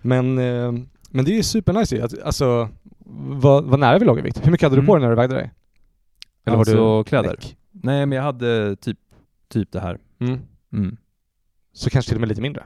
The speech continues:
Speaker 2: Jag vägde nog lite mindre. Jag tog av mig en tröja och så vägde jag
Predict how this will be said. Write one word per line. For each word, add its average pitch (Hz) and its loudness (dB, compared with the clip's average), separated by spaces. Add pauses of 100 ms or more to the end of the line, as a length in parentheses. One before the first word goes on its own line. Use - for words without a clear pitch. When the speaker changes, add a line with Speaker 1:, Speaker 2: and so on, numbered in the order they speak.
Speaker 2:
Jag 110 0
vägde 95 -2
nog 92 -10
lite 92 -12
mindre. 92 -8 (300)
Jag 104 -4
tog 98 -4
av 90 -4
mig 92 -8
en 98 -12
tröja 87 -4
och 104 -16
så - -8
vägde 92 -6
jag - -12